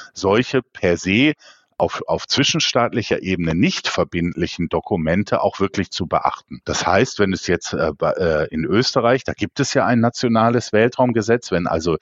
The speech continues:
jetzt ein, ein österreichisches Unternehmen einen Satelliten starten möchte, dann bedarf es einer Genehmigung durch das Ministerium unter dem nationalen Weltraumgesetz. Und, äh,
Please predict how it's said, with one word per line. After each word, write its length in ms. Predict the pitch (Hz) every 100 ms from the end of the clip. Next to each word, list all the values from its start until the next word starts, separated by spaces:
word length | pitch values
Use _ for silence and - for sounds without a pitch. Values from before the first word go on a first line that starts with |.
| _
jetzt 400 | - 101 - -
ein, 380 | 85 82 80 71
ein 220 | - 78 -
österreichisches 800 | 113 - 95 101 92 - 87 -
Unternehmen 600 | 85 - 71 82 117 120
einen 200 | 82 80
Satelliten 720 | 80 - 76 - 107 - 190 - _ _
starten 640 | - - 98 127 - 123 113
möchte, 500 | 98 107 117 - 190 - - - -
dann 160 | 90 87
bedarf 440 | 90 - 85 -
es 140 | 117 98
einer 440 | 87 82 85 80
Genehmigung 720 | - 78 80 110 170 175 190
durch 160 | 113 92
das 240 | 82 -
Ministerium 840 | 82 80 - - 85 92 120 131 -
unter 300 | 117 117 90
dem 180 | 85
nationalen 680 | 82 - - 85 80 76 71
Weltraumgesetz. 920 | 80 80 - 117 143 139 151 240 - - _ _ _
Und, 320 | 107 95 -
äh, 220 | - 85